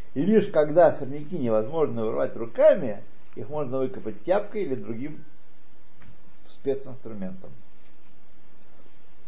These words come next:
Вокруг домов, где время от времени принято уничтожать растения, э, растения, чтобы не было пожара или чтобы не было змей, можно делать прополку. Надо стараться, чтобы она не шла на пользу растениям.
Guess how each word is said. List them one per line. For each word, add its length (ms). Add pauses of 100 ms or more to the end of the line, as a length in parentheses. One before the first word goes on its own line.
(400)
Вокруг 360
домов, 480 (240)
где 120
время 280
от 80
времени 240
принято 380
уничтожать 380
растения, 460
э, 460
растения, 380
чтобы 220
не 120
было 160
пожара 580
или 120
чтобы 240
не 120
было 240
змей, 480 (640)
можно 280
делать 280
прополку. 480
Надо 260 (120)
стараться, 460
чтобы 260
она 180
не 60 (100)
шла 160
на 80
пользу 480
растениям. 600